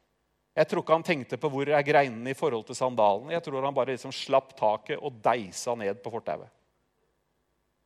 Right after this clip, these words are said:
For det står at han skyndte seg. Og så skal vi lese sammen fra Lukas nitten syv. Og du får det der. Da var det noen som begynte å klage og si,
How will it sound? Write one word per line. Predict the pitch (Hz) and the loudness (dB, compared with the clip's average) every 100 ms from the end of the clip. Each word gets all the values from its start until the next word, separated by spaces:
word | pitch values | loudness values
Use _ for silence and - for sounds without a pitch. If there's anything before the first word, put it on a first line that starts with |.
| _ _ _ | _ _ _
For | 127 | -8
det | - | -6
står | 110 | -6
at | 107 | -6
han | 127 | -6
skyndte | - - 143 98 - - | -8 -8 -10 -14 -14 -12
seg. | - - _ _ _ _ _ _ _ _ _ | -12 -14 _ _ _ _ _ _ _ _ _
Og | 127 | -8
så | 131 | -4
skal | 143 | -2
vi | 143 | 0
lese | 139 104 120 | 2 0 -2
sammen | - 104 110 | -6 -6 -8
fra | 123 110 | -6 -8
Lukas | 98 113 110 - - | -6 -6 -4 -8 -10
nitten | 120 - - 117 | -10 -10 -12 -8
syv. | - 190 180 _ _ _ _ _ _ _ _ - - | -6 -4 -8 _ _ _ _ _ _ _ _ -20 -18
Og | 107 | -14
du | 110 | -10
får | 110 101 | -6 0
det | 113 | 4
der. | 151 151 _ _ _ - - - - - _ _ _ _ _ - | 4 2 _ _ _ -20 -20 -20 -20 -20 _ _ _ _ _ 0
Da | 143 135 208 | 6 8 8
var | 160 127 143 | 8 6 6
det | 202 | 4
noen | 247 147 113 | 0 -2 -6
som | 113 143 | -2 -2
begynte | 165 214 123 - 220 | -2 -4 -6 0 2
å | - | 2
klage | - 226 262 208 127 104 107 185 | 0 6 8 8 6 0 0 2
og | 220 | 4
si, | - 240 262 | 2 0 0